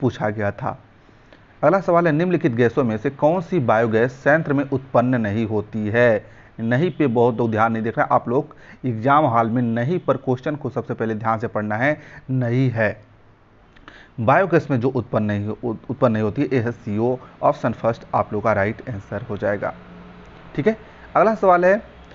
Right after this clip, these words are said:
अपच का इलाज करने के लिए निम्नलिखित में से किस प्रकार की दवा का प्रयोग किया जाता है? अपच का इलाज करने के लिए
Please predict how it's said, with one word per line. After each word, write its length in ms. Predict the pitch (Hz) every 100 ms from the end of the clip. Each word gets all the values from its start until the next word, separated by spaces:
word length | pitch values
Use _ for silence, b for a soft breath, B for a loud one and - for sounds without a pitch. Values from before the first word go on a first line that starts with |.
| B B B -
अपच 340 | 151 - 220 -
का 160 | 185
इलाज 380 | 165 131 127 147
करने 300 | - 120 117
के 100 | 110
लिए 120 | 123
निम्नलिखित 500 | 131 160 190 170 160
में 80 | 147
से 120 | 139
किस 240 | 139 180 -
प्रकार 360 | - 127 117
की 140 | 113 127
दवा 280 | 110 107 107
का 140 | 131
प्रयोग 480 | - 104 101 113 -
किया 200 | 110 101
जाता 280 | 98 - 104
है? 140 | - - - - B B -
अपच 280 | 147 202 196
का 140 | 175
इलाज 380 | - 120 110 123
करने 280 | 123 107 104
के 120 | 107
लिए 320 | 101 104 135